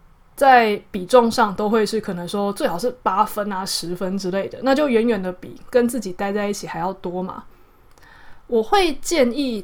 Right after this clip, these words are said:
当我们心中有这个量表的时候呢，我们就要知道，其实我们的跟自己相处的状况可能没有这么的健康了。比较 OK 的比例是，可能跟自己相处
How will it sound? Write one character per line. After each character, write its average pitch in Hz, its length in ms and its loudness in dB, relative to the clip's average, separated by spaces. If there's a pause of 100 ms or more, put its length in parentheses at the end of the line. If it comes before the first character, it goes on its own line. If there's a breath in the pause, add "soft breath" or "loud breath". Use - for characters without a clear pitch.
当 294 360 4
我 214 80 -2
们 175 120 -6
心 226 240 0
中 226 160 0
有 208 120 -4
这 226 240 2
个 185 140 -4
量 185 280 -4
表 - 240 -4
的 - 160 -12
时 175 220 -10
候 185 260 -6
呢， 170 260 -8 (160)
我 226 80 -2
们 214 140 2
就 277 100 2
要 277 220 8
知 220 240 -6
道， 202 480 -4
其 240 160 -4
实 254 140 0
我 240 120 2
们 170 260 -10
的 123 380 -8 (280 loud breath)
跟 262 120 6
自 262 80 -4
己 214 140 -4
相 202 220 -2
处 170 160 -8
的 160 80 -10
状 185 200 -6
况 185 220 -6
可 180 140 -8
能 175 120 -8
没 202 120 0
有 240 120 0
这 220 120 -6
么 185 120 -4
的 170 140 -8
健 185 340 -6
康 165 360 -8
了。 - 120 -14 (640 loud breath)
比 226 140 -2
较 320 380 8 (100)
OK 262 560 2
的 190 340 -4 (140)
比 170 200 -4
例 214 200 -2
是， 196 500 -4 (140)
可 233 120 2
能 254 500 0 (120)
跟 320 160 0
自 359 120 -2
己 262 100 0
相 262 260 2
处 - 240 -6